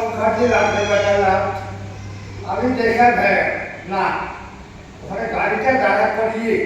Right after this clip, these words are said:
ওই রুগীটাকে বের করে যদি আমরা হসপিটালে পাঠিয়ে দিই, তাই করবো। আমি টাকা দিয়ে সুবিধা করে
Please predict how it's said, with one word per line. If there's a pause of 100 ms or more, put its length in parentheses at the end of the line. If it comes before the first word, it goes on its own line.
(540)
ওই (100)
রুগীটাকে (100)
বের (120)
করে (600)
যদি (160)
আমরা (840)
হসপিটালে (100)
পাঠিয়ে
দিই, (1160)
তাই (140)
করবো। (960)
আমি (160)
টাকা (100)
দিয়ে (100)
সুবিধা (160)
করে